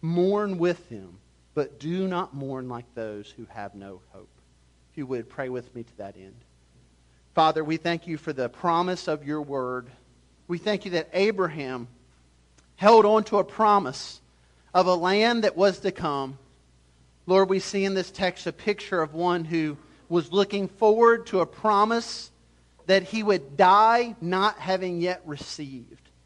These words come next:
And Lord, that is a picture of us in the Christian life.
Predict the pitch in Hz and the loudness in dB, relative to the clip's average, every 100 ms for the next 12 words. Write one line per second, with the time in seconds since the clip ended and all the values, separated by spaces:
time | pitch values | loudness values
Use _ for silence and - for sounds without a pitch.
0 | _ _ 156 170 175 175 165 170 160 139 | _ _ -8 -2 2 2 2 0 -2 -8
1 | - 202 190 - 156 135 135 139 - 139 | -8 -8 -8 -8 -4 -4 0 -2 -2 -12
2 | 127 - 127 - 135 120 123 117 | -14 -12 -14 -14 -16 -14 -12 -12